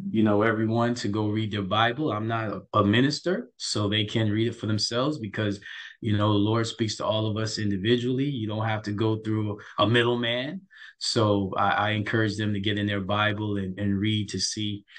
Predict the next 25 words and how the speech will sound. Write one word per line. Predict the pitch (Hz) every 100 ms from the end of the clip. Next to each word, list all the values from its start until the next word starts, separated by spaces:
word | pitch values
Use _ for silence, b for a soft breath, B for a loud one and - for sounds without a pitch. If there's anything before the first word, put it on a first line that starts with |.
| B B
what | 104
that | 107 98 101
mes-, | 107 - -
m-, | 110 95
message | 110 113 101 -
has | 104 101 -
for | 92
them. | 104 104 95
But | 98 92 B B B
it's | 185 180
just | 180 180 -
a, | 139 127 - _ -
you | 117 110
know, | 101 95 - - -
it's, | 110 -
it's | 117 -
awesome | 120 127 - 110 107
to |
see. | 101 - 110 101 95 92 B B
We | 156
talked | 156 139 135
about | 117 107 -
family | 110 104 98 98 98
and | 92
friends. | - 87 85 95